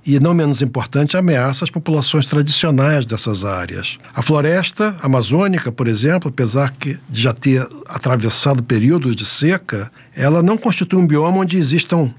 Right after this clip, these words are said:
queimadas naturais, como, por exemplo, na savana africana. E o importante é mencionar que, após essas queimadas intencionais que estamos vivendo criminosamente no Brasil, esse bioma não se recupera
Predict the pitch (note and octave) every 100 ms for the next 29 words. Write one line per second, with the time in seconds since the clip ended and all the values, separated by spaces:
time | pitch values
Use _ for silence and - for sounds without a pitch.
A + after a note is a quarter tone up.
0 | - - D3+ C3 D#3+ D#3 C3+ A#2 C3+ B2
1 | A#2 A#2+ A2 F#2+ - A2 - A#2 G#2+ G#2
2 | A#2+ B2 B2+ - A#2 A#2+ A#2+ A#2 F3 C3+
3 | A#2 G2+ G2 - - - E3 F3+ - D#3
4 | E3 D#3+ C3 G3+ G3 F3 D#3 - C#3 D#3+
5 | F3 E3+ - D#3 C#3 B2+ B2 - A#2+ A#2+
6 | A#2+ A2+ G#2 B2+ B2+ B2 - G#2+ A2 C3+
7 | F#3 D3+ A#2 - B2+ A#2 A2+ G2 C3+ C#3
8 | A2 - _ _ D#3+ A3 F3+ E3 C3+ B2+
9 | D3+ D3+ B2 A2 A2 G2+ D3+ F3+ C#3 -
10 | - - - C#3+ C3+ D#3 C#3+ E3+ F#3 F#3+
11 | - F#3 F3+ E3 E3 F3+ D#3+ A2 G2+